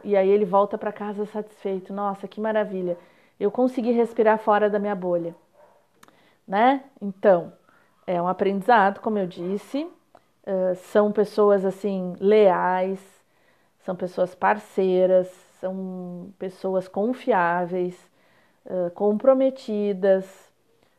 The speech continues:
ãh, levam tudo muito a sério, adoram pessoas que brincam, que debocham, que, ãh,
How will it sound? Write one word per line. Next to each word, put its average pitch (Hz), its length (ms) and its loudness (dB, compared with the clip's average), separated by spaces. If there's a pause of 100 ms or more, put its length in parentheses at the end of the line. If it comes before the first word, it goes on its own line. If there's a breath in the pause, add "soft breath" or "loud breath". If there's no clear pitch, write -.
(140)
ãh, 175 720 0
levam 208 340 4
tudo 208 240 -4
muito 226 500 0
a 226 60 2
sério, 190 800 2 (380 soft breath)
adoram 214 760 8
pessoas 214 400 -2
que - 120 -14
brincam, 196 560 -4
que 180 180 -10
debocham, 180 760 0
que, 175 460 -8 (480 loud breath)
ãh, 175 600 -2